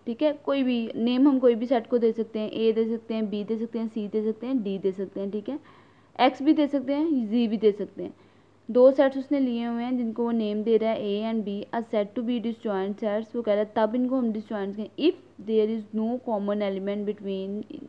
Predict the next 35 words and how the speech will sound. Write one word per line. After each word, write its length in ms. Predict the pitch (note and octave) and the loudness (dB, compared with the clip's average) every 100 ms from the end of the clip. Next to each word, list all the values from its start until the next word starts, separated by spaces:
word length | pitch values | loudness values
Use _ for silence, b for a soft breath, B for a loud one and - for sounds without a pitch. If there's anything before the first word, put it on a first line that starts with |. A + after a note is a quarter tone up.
| _ - _ - | _ -20 _ -12
in 180 | G#3 G3+ | -6 -2
them, 260 | G3 F3+ F3+ | -2 -2 -6
ठीक 180 | G3 G#3+ | -10 -10
है। 100 | B3+ b b b b | -14 b b b b
वो 40 | A3+ | 0
कह 100 | A3+ | 2
रहा 60 | |
है 60 | A#3 | 2
कि 80 | - | 2
अगर 320 | A#3 A3+ B3 | 2 4 4
तो 120 | C4 | 2
इन 220 | - B3 | 0 0
दोनों 380 | A3+ G#3+ G#3 B3 | 2 0 0 -2
सेट्स 280 | C#4 A#3+ - | -2 -2 -2
के 80 | A3+ | -4
दरमियान 640 | G#3 G#3 G3+ G#3 G3 G3+ | -4 -4 -4 -2 0 0
हमारे 220 | A#3 G3+ | 0 -2
पास 200 | - G#3+ | -2 -4
कोई 200 | A3 G#3+ | 0 -2
भी 100 | G#3+ | 0
common 380 | A3 G#3 G3 G#3 | -2 -2 -2 -2
element 400 | G3 G3 G#3 G#3+ | -2 -2 -2 0
ना 140 | G3 | 0
हुआ, 260 | F#3+ G3+ G3+ | 0 0 0
तो 100 | G#3 | 0
ये 100 | A3 | -2
दोनों 200 | G3+ G3+ | -2 -4
सेट्स 220 | G#3+ G#3 A3 | -4 -4 -6
आपस 180 | G#3 | -6
में 180 | G3+ G#3 | -8 -6
क्या 160 | G3 G3 | -4 -4
कहलाएंगे, 560 | G3+ G#3 F#3+ G3 B3+ D#4 b b b b - | -4 -6 -6 -6 -6 -8 b b b b -6
Disjoint 520 | A#3+ G#3 A3 G3+ G#3+ | -4 -2 0 0 0
shirts 280 | G#3+ G3 G3 | 0 -2 -2
कहलाएंगे। 500 | G#3 F#3+ E3+ F3+ F3 | -4 -2 -4 -6 -8